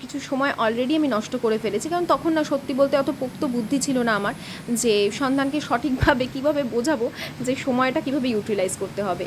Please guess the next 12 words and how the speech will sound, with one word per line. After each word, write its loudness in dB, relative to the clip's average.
এখন 2
যেমন 2
সেগুলো 2
এই 4
ভিডিও 2
দেখতে 2
দেখতে 0
বা 2
অনেক 2
কিছুতে 2
বুঝতে -2
পারি। 0